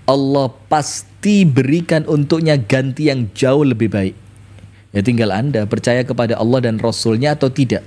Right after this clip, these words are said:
Itu poin kedua. Kemudian poin yang ketiga, ingat,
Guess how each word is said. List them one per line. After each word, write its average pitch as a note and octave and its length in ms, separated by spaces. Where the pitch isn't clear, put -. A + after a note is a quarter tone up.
Itu A2 220
poin A#2 240
kedua. F#2+ 560
Kemudian B2 580
poin B2 300
yang A#2+ 160
ketiga, A2+ 560
ingat, D#3+ 320